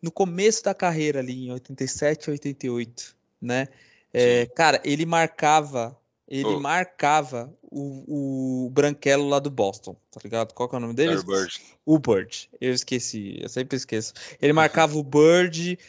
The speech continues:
Speaker 1: ele marcava o, ele caía em trocas com o Ewing, lá em Nova York. E, mano, era assim, o Red Miller, não era qualquer N B A, tá ligado?
Speaker 2: Sim.
Speaker 1: Né?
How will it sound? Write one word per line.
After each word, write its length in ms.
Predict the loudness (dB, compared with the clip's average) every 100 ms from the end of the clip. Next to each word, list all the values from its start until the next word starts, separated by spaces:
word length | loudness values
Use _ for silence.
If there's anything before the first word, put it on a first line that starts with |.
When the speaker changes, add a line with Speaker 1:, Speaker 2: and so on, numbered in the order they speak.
| _ _ -6
Speaker 1:
ele 180 | -2 0
marcava 800 | 2 0 2 2 2 2 0 0 -4
o, 440 | -14 -12 -12 -12 -8
ele 220 | -6 -6
caía 340 | -6 0 0 0
em 120 | -6
trocas 580 | -6 -6 -6 -8 -12 -12
com 340 | -10 -8 -6
o 60 | -4
Ewing, 500 | -2 0 0 -2 -6
lá 220 | -4 -2 -2
em 60 |
Nova 300 | -4 -2 2
York. 640 | 4 4 4 2 -4 -14 -14 -16 -20 _ _
E, 120 | -8 -4
mano, 280 | 0 0 0 _ -6
era 440 | 2 2 4 2
assim, 500 | 2 0 -2 -4 -6 -2
o 120 | 2
Red 420 | 6 6 6 2
Miller, 680 | 2 2 0 0 2 2 0 -6 _ _
não 260 | -4 0 4
era 640 | 4 4 4 4 4 0
qualquer 800 | -2 2 2 2 0 0 0 -4
N 160 | -8 -8
B 400 | -4 -2 -2 -4
A, 60 |
tá 60 | -10
ligado? 580 | -8 -2 0 0 -6 -16 _
Speaker 2:
Sim. 180 | -16 -6
Speaker 1:
Né? 260 | -2 -2